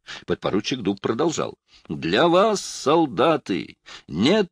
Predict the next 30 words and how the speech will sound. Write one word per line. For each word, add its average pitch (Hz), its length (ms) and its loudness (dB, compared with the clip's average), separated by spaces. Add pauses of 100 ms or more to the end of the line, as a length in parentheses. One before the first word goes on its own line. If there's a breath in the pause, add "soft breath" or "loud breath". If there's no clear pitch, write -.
таких 170 440 0
преград, 143 640 4
которых 135 440 2
вы 123 160 2
не 131 100 0
могли 123 320 2
бы 120 160 2
преодолеть. 80 800 -2 (600 soft breath)
Ещё - 300 -4
раз, 107 200 2
солдаты, 107 420 2
повторяю, 131 560 4
не 127 140 2
к - 120 2
лёгкой 156 580 4
победе 151 500 2
я 151 160 4
веду 151 280 0
вас. 147 540 -6 (380 soft breath)
Это 98 260 2
будет 117 420 4
твёрдый 170 640 6
орешек, 120 880 2
но 80 160 -2
вы 69 100 -4
справитесь. - 1040 -2 (320 loud breath)
История 104 560 4
впишет 180 760 -2
ваши 95 420 0
имена 104 460 2